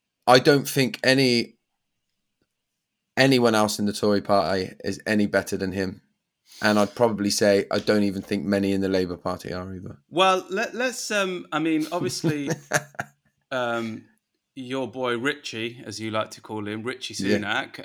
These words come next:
Speaker 2: Um,
Speaker 1: Yeah, yeah.
Speaker 2: he,
Speaker 1: Did you see the
Speaker 2: uh,
Speaker 1: video I sent you of him at Wayne
Speaker 2: does
Speaker 1: Lineker's club, by the way?
Speaker 2: <laughs> It looked a lot like him, didn't it?
Speaker 1: No, it was, it is him.
Speaker 2: It's not him.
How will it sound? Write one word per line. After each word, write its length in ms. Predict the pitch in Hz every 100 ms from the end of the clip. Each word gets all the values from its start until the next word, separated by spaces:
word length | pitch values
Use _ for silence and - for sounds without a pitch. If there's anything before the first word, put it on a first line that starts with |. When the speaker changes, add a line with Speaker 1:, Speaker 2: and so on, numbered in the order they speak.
| 123
Speaker 2:
Um, 280 | 120 117
Speaker 1:
Yeah, 60 | 101
yeah. 180 | 101 95 - -
Speaker 2:
he, 180 | 139 156
Speaker 1:
Did 80 | 151
you 60 | 151
see 160 | 147
the 80 | 139
Speaker 2:
uh, 20 |
Speaker 1:
video 320 | 135 143 127
I 40 | 117
sent 260 | - 120
you 120 | 113 110
of 120 | 104
him 200 | 117 113
at 200 | 113 - _ _
Wayne 280 | - 117 120
Speaker 2:
does 200 | 143 113
Speaker 1:
Lineker's 240 | 113 117 -
club, 300 | 135 127 -
by 100 | 98
the 80 |
way? 160 | 98 98 -
Speaker 2:
<laughs> 60 | - - - - - _
It 180 | - 135
looked 260 | 135 - 131
a 40 |
lot 160 | 117 120
like 240 | 107 107
him, 140 | 104
didn't 180 | 101 113
it? 100 | 107 - _ _ _ -
Speaker 1:
No, 120 | 233
it 100 | 214
was, 180 | 233 269
it 100 | 277
is 320 | 247 269 247 247
him. 380 | 277 147 113 -
Speaker 2:
It's 280 | 135 135 -
not 180 | 107
him. 200 | 101 95